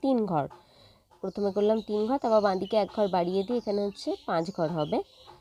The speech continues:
এখানে হলো পাঁচ ঘর। পাঁচ ঘরের পরের, উম, আমি ভরাট করে দিলাম। ভরাট করে দিয়ে পাঁচ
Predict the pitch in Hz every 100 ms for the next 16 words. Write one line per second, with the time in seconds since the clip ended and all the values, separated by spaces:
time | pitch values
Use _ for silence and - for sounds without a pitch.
0 | _ _ 523 - - - _ _ _ _
1 | _ _ _ _ _ _ - - _ -
2 | - - 190 196 190 196 220 233 170 165
3 | - 254 415 _ _ - _ _ _ _
4 | _ _ _ _ _ _ _ _ _ 311
5 | 302 381 _ _ _ _ _ _ - -
6 | - 208 202 202 214 202 208 - 190 190
7 | 202 - 202 185 180 175 190 185 185 180
8 | - 233 196 202 339 339 214 175 - 196
9 | 180 196 202 180 170